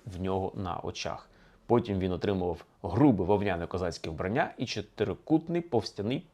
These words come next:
плащ бурка, який усі козаки завжди вішали собі на плечі з того боку, звідки дме вітер. У такому вбранні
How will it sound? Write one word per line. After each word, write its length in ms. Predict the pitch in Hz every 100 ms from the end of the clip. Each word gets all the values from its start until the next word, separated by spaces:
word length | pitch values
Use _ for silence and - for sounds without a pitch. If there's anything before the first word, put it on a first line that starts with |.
| -
плащ 440 | 95 90 80 - _ -
бурка, 460 | 92 139 117 - - - _ _ - -
який 280 | 101 101 107
усі 280 | 92 -
козаки 380 | 170 147 135 135
завжди 360 | 104 98 87 104
вішали 320 | 104 - 92
собі 200 | - 87
на 100 | 82
плечі 420 | - 120 143 135 135 - -
з 100 | -
того 280 | - 107 85
боку, 400 | 78 127 147 135
звідки 420 | 90 95 - 87 - - - - -
дме 360 | 95 90 90 -
вітер. 400 | 82 82 73 - - - - -
У 60 |
такому 360 | - - 120 98
вбранні 500 | 82 92 87 104